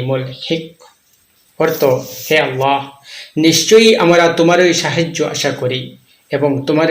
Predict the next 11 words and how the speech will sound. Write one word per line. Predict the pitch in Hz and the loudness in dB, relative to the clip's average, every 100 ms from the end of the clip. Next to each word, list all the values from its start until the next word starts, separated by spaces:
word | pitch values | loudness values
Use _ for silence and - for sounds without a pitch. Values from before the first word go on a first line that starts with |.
| 147 | 2
নিকট | 135 135 127 - | 0 -2 -6 -8
ক্ষমা | - 135 143 | -8 -2 -2
ভিক্ষা | 135 135 - | -2 -8 -8
করি। | 127 127 127 - - _ - _ | -8 -8 -10 -12 -20 _ -20 _
তোমাকেই | - 170 190 185 143 | 0 2 2 2 2
বিশ্বাস | 165 - 185 - | 0 0 0 -2
করি | - 143 131 131 - - - | -2 -2 -2 -6 -14 -14 -6
এবং | 139 135 135 | -4 -4 -2
তোমারই | 156 160 165 147 | 0 2 2 2
নিকট | 135 135 127 127 - | 0 0 -4 -4 -6
মঙ্গল | 139 135 147 | -4 -2 -2